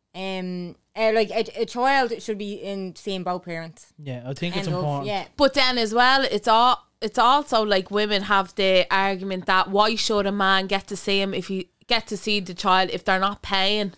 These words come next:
Speaker 3: maintenance or
Speaker 2: But, but
Speaker 1: At the
Speaker 2: really,
Speaker 1: end,
Speaker 2: think
Speaker 1: yeah.
Speaker 2: of the bigger picture. W-, like, would you stop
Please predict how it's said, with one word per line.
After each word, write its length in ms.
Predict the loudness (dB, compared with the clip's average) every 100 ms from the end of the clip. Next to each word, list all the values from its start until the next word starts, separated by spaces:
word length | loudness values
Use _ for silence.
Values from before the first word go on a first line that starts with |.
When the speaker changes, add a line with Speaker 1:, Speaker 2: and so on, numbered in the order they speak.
| _
Speaker 3:
maintenance 600 | -2 0 0 -4 -6 2
or 200 | 4 4 2
Speaker 2:
But, 120 | -4 2
but 180 | 4
Speaker 1:
At 80 | 4
the 160 | 4 6
Speaker 2:
really, 80 | 6
Speaker 1:
end, 260 | 4 4
Speaker 2:
think 180 | 2 2
Speaker 1:
yeah. 20 | 2
Speaker 2:
of 60 | 0
the 60 | 0
bigger 280 | 0 2
picture. 360 | 2 0 0 0
W-, 400 | 0 -4 -10 -6
like, 220 | -2 -2 0
would 200 | -4 -2
you 140 | -2
stop 380 | 0 0 0 -2